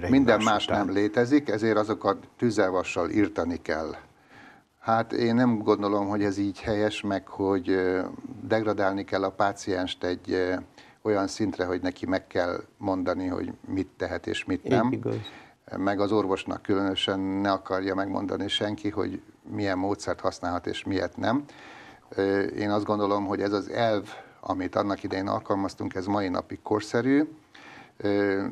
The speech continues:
Speaker 2: használhassa mindenki azt a területet, amit ő használni akar, virágozzék sok virág, ö, ne ártson a páciensnek, ezt bizonyítani kell mindenképpen,
Speaker 1: Így van.
Speaker 2: ö, illetve az ellenkezője felmerülése esetén nyilván akkor azt,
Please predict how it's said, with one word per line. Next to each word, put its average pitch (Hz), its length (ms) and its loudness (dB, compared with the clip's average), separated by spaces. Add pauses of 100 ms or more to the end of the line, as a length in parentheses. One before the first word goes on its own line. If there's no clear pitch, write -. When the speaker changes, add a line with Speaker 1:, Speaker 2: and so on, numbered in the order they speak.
(420)
Speaker 2:
használhassa 101 1160 0
mindenki 101 600 2
azt 92 240 -2
a 95 60 0
területet, 87 540 -4
amit 95 320 -4
ő 92 300 -2
használni 90 420 -2
akar, 117 300 -2
virágozzék 95 600 0
sok - 260 -2
virág, 135 420 2 (760)
ö, 104 440 2 (280)
ne 120 260 4
ártson 107 500 2
a 131 80 0
páciensnek, 127 800 2
ezt 98 200 -6
bizonyítani 98 640 0
kell 135 200 0
mindenképpen, 127 800 2
Speaker 1:
Így 110 100 0 (640)
van. 104 100 2
Speaker 2:
ö, 101 320 2 (460)
illetve 104 720 2
az 90 100 0
ellenkezője 98 840 2
felmerülése 98 680 0
esetén 87 380 -4
nyilván 87 400 -4
akkor 87 320 -6
azt, 80 240 -10